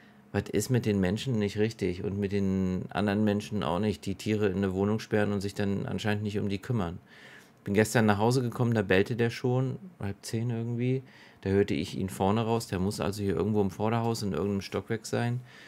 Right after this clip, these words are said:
Und du hörst ihn halt über den Hinterhof. Und das passiert dann auch manchmal nachts.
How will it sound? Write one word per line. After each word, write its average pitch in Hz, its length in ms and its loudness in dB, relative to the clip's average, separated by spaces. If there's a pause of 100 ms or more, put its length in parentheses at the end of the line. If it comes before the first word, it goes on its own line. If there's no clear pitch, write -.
(240)
Und 95 140 -2
du 92 40 0
hörst 90 240 -2
ihn 98 100 -4
halt 101 200 -4 (100)
über 104 160 -4
den 107 60 -2
Hinterhof. 101 480 -4
Und - 80 -6
das 87 180 -8
passiert 104 380 -10
dann 104 80 -4
auch 117 80 -8
manchmal 131 260 -2
nachts. - 500 -4